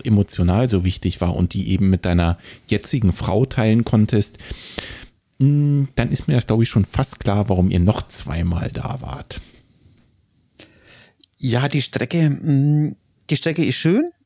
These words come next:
Speaker 2: Ähm, ich mag das auch, durch die Nacht zu laufen. Ich finde, das ist eine einmalige Atmosphäre.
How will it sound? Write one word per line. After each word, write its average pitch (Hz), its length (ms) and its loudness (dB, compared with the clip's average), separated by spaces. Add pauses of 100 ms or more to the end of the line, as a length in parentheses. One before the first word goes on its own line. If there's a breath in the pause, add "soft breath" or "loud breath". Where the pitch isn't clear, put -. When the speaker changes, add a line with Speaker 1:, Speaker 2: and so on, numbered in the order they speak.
(140)
Speaker 2:
Ähm, 165 400 2
ich 139 140 -4
mag 139 200 0
das 156 140 0
auch, 143 120 0
durch 135 160 0
die 120 100 -2
Nacht 135 300 -2
zu - 120 -4
laufen. 220 360 0
Ich 190 120 0
finde, 151 180 0
das 139 140 -4
ist - 60 -10
eine 127 100 0
einmalige 131 600 0
Atmosphäre. 175 680 -4